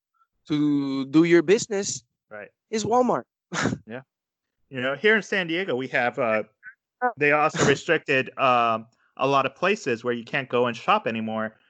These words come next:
Speaker 2: And one of the ones that they left open, you know, is the Costco's. And, and don't get me wrong, I love Costco. I'm not promoting them right now or anything. Uh, you know, I don't get any money from them, but I do love Costco. And, uh, but it's one of the only stores that they, they're allowing open,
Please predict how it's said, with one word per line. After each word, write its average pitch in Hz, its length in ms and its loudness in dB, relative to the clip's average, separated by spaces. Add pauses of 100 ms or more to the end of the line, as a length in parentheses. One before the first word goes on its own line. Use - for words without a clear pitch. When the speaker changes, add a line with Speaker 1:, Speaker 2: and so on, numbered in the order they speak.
(160)
Speaker 2:
And 131 200 0
one 156 120 2
of 151 100 0
the 139 80 2
ones 123 320 -4
that 123 180 0
they 117 120 0
left 113 260 0
open, 113 500 0 (320)
you 117 80 -6
know, 113 160 0
is 117 280 -6
the 110 80 -2
Costco's. 110 720 4 (240)
And, 160 200 -2
and 143 160 4
don't 175 140 4
get 156 100 4
me 135 80 2
wrong, 120 180 4
I 113 160 6
love 123 340 4
Costco. 143 380 0
I'm 107 120 -2
not 110 140 -4
promoting 107 380 -2
them 98 140 -8
right 98 160 -10
now 101 200 -6
or 101 60 -6
anything. 101 400 -8 (160)
Uh, 98 400 0
you 110 120 -6
know, 104 80 -2
I 104 60 -4
don't 110 140 -6
get 113 320 -4
any 117 100 -10
money 110 200 -2
from 104 200 -6
them, 107 160 -4 (220)
but 127 120 4
I 135 80 6
do 147 140 2
love 127 220 2
Costco. 117 580 0 (280)
And, 120 500 -2
uh, 110 420 0
but 160 300 2
it's 143 320 -10
one 156 160 -4
of 156 80 -6
the 131 80 -2
only 143 220 -6
stores 131 300 -6
that 123 160 -6
they, 120 260 -2
they're 117 200 -4
allowing 110 520 -6
open, 110 520 -2